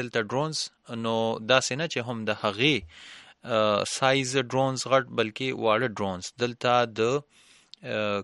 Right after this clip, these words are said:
کمرشل، اه، کاروباري مقصدونو لپاره استعمالیږي. د دې مطلب دا چې په هغې باندې مختلف، اه، ځایونو ته څیزونه وړلې راوړلې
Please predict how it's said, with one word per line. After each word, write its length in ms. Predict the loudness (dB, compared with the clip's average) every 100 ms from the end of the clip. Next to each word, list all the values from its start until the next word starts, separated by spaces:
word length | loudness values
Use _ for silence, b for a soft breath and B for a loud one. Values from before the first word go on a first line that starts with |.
| -2
کمرشل، 520 | 2 2 2 0 0 -4
اه، 640 | -14 -10 -8 -8 -10 -12 -4
کاروباري 520 | 2 4 6 4 4
مقصدونو 500 | 0 -2 -2 0 -2
لپاره 400 | -2 0 0 0
استعمالیږي. 680 | -4 -6 -4 -4 -4 -10 -12 -20 _
د 20 | -2 0
دې 100 | 0
مطلب 380 | 0 -2 -4 -2
دا 180 | 0 0
چې 120 | -2 -4
په 60 | -2
هغې 180 | -2 -2 -2
باندې 260 | -2 -4 -6 B B B B -6
مختلف، 480 | -4 0 2 4 2 2
اه، 220 | 2 2 0 -4
ځایونو 260 | -4 -4 -2
ته 140 | -2
څیزونه 400 | -2 -6 -2 0
وړلې 280 | 0 0 -2 0
راوړلې 340 | 0 -2 -4